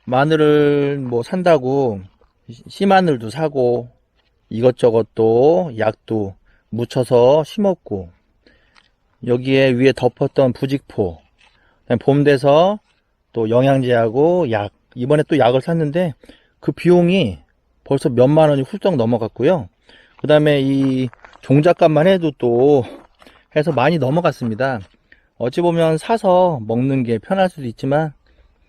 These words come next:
그럴 때마다 제가 직접 기른 이 농산물을 먹을 수 있다는 그,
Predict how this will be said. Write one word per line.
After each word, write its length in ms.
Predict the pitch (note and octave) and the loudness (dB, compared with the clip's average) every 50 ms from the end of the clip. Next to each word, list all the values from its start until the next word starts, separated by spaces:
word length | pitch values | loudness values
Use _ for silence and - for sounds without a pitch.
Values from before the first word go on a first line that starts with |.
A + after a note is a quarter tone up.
| _ _ _ | _ _ _
그럴 200 | - B2 C3 B2+ | 0 2 2 2
때마다 520 | - C#3+ C3 B2 A#2+ A2+ B2+ C3 C3 B2 | 2 0 0 0 0 0 0 -2 -2 -4
제가 260 | - - - A2 A2+ | -4 -6 -4 -4 -4
직접 320 | G#2 - - - - A#2 - | -4 -6 -8 -6 -6 -6 -4
기른 300 | - - A2+ A2+ A2+ G#2+ | -4 -4 -4 -2 -2 -2
이 100 | G#2+ G#2+ | -4 -4
농산물을 760 | G#2 A2 A#2 A2+ - C3+ B2 A#2 A2+ A#2 C#3+ D#3+ D#3 B2+ F2+ - _ _ _ _ _ _ _ _ | -2 -4 -2 0 0 0 2 2 2 2 2 2 2 0 -2 -8 _ _ _ _ _ _ _ _
먹을 300 | G#2 A2 A2+ A#2+ B2+ A#2+ | -2 0 2 2 2 0
수 100 | - C3+ | -2 -4
있다는 640 | A#2 - A#2+ A#2 A2+ A2+ A2+ C3 D#3+ G3+ G#3+ F#3+ | -2 0 0 0 2 0 0 0 0 -2 -2 -4
그, 340 | - - - A#2 A2 G#2 F#2+ | -6 -4 -2 0 0 0 -2